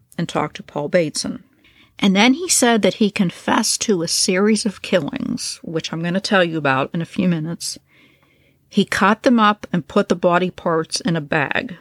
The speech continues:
blah, blah, blah. And most people who are familiar with Paul Bateson and this series of murders have a very hard time believing this, and we'll talk about that later. You're probably wondering what the other series of murders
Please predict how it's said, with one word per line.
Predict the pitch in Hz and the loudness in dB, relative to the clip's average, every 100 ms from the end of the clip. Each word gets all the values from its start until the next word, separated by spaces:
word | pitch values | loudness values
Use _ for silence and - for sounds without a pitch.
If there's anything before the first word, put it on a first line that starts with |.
| _ | _
blah, | 151 170 160 | -2 0 0
blah, | 151 | 0
blah. | 151 156 156 143 - _ _ _ _ _ _ _ _ - | -2 0 0 0 -4 _ _ _ _ _ _ _ _ -2
And | 185 180 | 0 2
most | 185 202 233 - | 4 4 4 2
people | 269 214 214 208 | 0 2 2 2
who | 180 180 | 2 0
are | - 151 | 0 -2
familiar | - 175 170 170 143 | -2 0 2 0 0
with | 135 - | -4 -8
Paul | - 160 | -6 -4
Bateson | 156 170 156 - 156 135 - _ | 0 0 0 -2 0 0 -2 _
and | 156 156 151 | -4 -4 -4
this | 151 - | -4 -2
series | - 165 160 147 | -2 0 -2 -4
of | 139 147 | -8 -4
murders | 170 151 151 151 - _ _ _ _ _ | -2 -2 -2 -2 -8 _ _ _ _ _
have | - | 0
a | 165 | 0
very | 151 170 196 | 2 2 2
hard | 196 202 196 | 2 2 0
time | - 175 165 | 0 -2 -2
believing | 170 156 151 160 - - | -2 -2 -2 -2 -4 -6
this, | - - - - - - | -6 -4 -6 -8 -14 -6
and | 165 156 | -4 -4
we'll | 156 151 | -4 -4
talk | - 160 | -2 -4
about | - 151 | -6 -6
that | - 147 | -6 -4
later. | 160 156 151 - _ _ _ _ _ _ _ _ - | -2 -2 -2 -6 _ _ _ _ _ _ _ _ 0
You're | 185 | 0
probably | - 247 277 | 2 4 4
wondering | 262 233 208 196 180 175 | 4 4 4 4 2 -2
what | 185 175 180 | -2 2 2
the | - 180 | 0 -2
other | 175 170 175 | -2 -2 -2
series | - - 160 156 147 - | -2 -2 -2 -2 -2 -4
of | 151 156 | -6 -4
murders | 143 139 139 135 | -4 -4 -6 -8